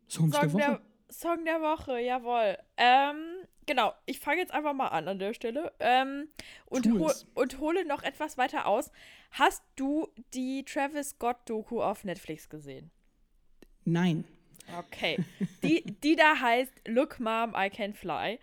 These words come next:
Speaker 2: Ähm, ich hab tatsächlich die Ankündigung gesehen und war dann echt gespannt drauf, was da drin so illustriert wird.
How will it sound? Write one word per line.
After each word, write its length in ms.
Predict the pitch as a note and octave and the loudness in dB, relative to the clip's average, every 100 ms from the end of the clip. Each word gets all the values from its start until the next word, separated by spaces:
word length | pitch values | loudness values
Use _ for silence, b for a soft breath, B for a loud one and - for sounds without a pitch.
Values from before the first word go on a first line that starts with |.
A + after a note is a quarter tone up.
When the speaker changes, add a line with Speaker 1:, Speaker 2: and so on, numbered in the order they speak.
| B B B - | B B B 2
Speaker 2:
Ähm, 440 | A#3 A#3+ B3 A#3+ - | 6 6 4 -4 -4
ich 180 | A#3+ - | -2 -2
hab 100 | D4 | -2
tatsächlich 400 | C#4 B3+ C4+ C4 | -2 -4 -4 -6
die 120 | - | -2
Ankündigung 580 | G#3+ C#4 D4+ - B3+ B3+ | -2 -2 -6 -6 -8 -8
gesehen 440 | B3 B3 B3 B3 - | -6 -4 -2 -4 -8
und 520 | - A3 A3 A3+ - - - - _ | -2 -2 -2 -6 -8 -16 -20 -20 _
war 340 | - F#3+ A3 A3 | -18 0 2 4
dann 220 | A3 G#3+ | 2 0
echt 280 | A3 - - | -4 -4 -10
gespannt 480 | A3+ - G#3 A#3 - | -12 -4 -4 -4 -2
drauf, 320 | G#3+ A3 G#3+ | 0 0 -4
was 260 | F#3 G3+ G#3+ | -6 -6 -6
da 100 | G#3 | -8
drin 200 | G3+ G#3 | -6 -8
so 100 | G3+ | -8
illustriert 540 | F#3+ F#3+ - D#4 F4 | -10 -12 -8 -8 -4
wird. 240 | D4 D4+ | -2 -2